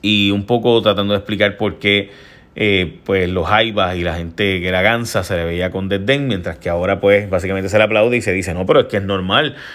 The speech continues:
que los políticos contraten a sus hijos y es normal que los políticos llamen para contratar a sus acólitos y, eh, así es, eso funciona así y así siempre será porque ese es el sistema y así debe ser, porque los políticos cuando ganan, pues, claro que van a poner a su gente". Bueno, pues, nada,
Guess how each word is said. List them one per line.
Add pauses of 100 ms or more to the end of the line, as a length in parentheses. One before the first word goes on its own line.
(160)
que
los
políticos
contraten
a
sus
hijos
y
es
normal
que
los
políticos
llamen
para
contratar
a
sus
acólitos
y,
eh,
así
es,
eso
funciona
así (260)
y
así
siempre
será
porque
ese
es
el
sistema
y
así
debe
ser,
porque
los
políticos
cuando
ganan,
pues,
claro
que
van
a
poner
a
su
gente". (600)
Bueno,
pues, (420)
nada,